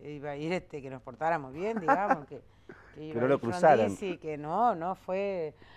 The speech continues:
Speaker 1: no, pero nosotros éramos chicos. Este, fue así, estuvo ahí. Mi papá también, este, era un, un, un, un militante, ¿no? El
Speaker 2: Ujú.
Speaker 1: desarrollismo.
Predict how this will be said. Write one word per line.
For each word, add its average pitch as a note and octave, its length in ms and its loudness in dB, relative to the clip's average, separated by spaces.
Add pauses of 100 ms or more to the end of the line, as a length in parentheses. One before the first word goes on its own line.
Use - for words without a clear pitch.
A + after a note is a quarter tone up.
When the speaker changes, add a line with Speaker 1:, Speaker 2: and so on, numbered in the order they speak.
(100)
Speaker 1:
no, C#4 220 4
pero A3+ 120 -2
nosotros F#3 220 -6
éramos E3+ 260 -6
chicos. F#3 340 -14 (440)
Este, D#3+ 380 -12
fue F#3 280 -10
así, A3 520 -10 (200)
estuvo F#3 340 -14
ahí. G3 400 -10 (420)
Mi F#3+ 140 -8
papá F#3 340 0
también, F#3 520 -6
este, E3 460 -8
era D3 220 -4
un, C3 100 -12
un, C3 1400 -16 (500)
un, - 80 -18
un C3+ 460 -14
militante, D3 720 -6
¿no? B3+ 220 -6
El G3 80 -6
Speaker 2:
Ujú. D#3 100 -6
Speaker 1:
desarrollismo. D#3 880 -10